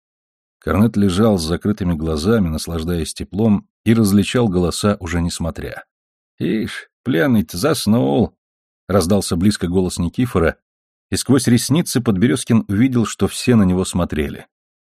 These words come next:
"Офицером будет, видно по мундиру и по обличию. Погибшее его дело,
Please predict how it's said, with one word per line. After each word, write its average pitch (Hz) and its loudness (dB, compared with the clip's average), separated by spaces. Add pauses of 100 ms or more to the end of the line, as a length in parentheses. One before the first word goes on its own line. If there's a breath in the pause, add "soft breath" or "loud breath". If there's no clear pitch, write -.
"Офицером 180 2
будет, - 0
видно 156 0
по 143 -2
мундиру 151 2
и 127 2
по 113 2
обличию. 107 0 (520)
Погибшее 202 0
его 151 4
дело, 143 2